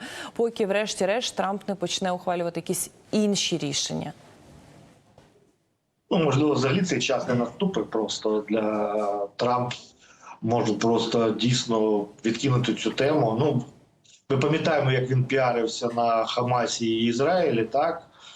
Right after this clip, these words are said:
Speaker 2: Зараз ця угода повністю зруйнована, і, ну, тут її не існує, так? Ізраїль зайняв вже свою позицію, Америці,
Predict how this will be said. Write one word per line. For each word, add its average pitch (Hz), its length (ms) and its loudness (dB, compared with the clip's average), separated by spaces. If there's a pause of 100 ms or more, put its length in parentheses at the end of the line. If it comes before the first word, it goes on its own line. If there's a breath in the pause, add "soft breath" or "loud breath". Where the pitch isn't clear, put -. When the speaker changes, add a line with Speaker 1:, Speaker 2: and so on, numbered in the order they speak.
(140 loud breath)
Speaker 2:
Зараз 127 580 -2
ця 131 120 2
угода 123 420 2
повністю 117 640 -2
зруйнована, 113 1000 0 (120)
і, 113 380 2
ну, 127 120 4
тут - 220 -4
її 113 180 2
не 120 120 2
існує, 104 520 -2
так? 139 380 -2 (400 loud breath)
Ізраїль 120 460 2
зайняв 113 380 0
вже 107 140 0
свою 117 320 0
позицію, 127 520 0
Америці, 135 460 2